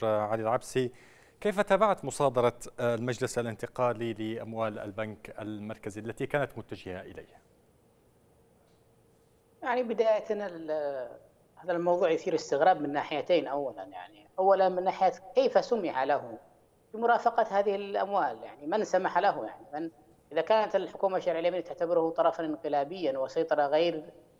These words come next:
Speaker 2: غير شرعية على عدن و-، ويمارس، ويمارس ال-،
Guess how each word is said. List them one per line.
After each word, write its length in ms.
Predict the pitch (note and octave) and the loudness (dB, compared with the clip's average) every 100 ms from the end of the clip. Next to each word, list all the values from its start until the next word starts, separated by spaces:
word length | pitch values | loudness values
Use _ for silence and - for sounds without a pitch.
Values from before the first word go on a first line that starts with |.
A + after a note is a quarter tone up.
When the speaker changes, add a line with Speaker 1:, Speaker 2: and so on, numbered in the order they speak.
| _ | _
Speaker 2:
غير 140 | D#3 F#3 | 2 4
شرعية 440 | - D3 D#3+ F#3 | 4 2 4 4
على 200 | C3 C#3 | 4 4
عدن 480 | B2 - F3 E3+ C#3 | 2 2 4 2 2
و-، 440 | B2+ B2 B2 B2 | 0 2 2 2
ويمارس، 460 | C3 C3 D3+ E3+ - | 0 2 2 2 0
ويمارس 640 | D3+ C#3+ C#3 C#3+ D#3+ F3 E3+ | -2 0 -2 2 2 2 0
ال-، 200 | D3+ | -2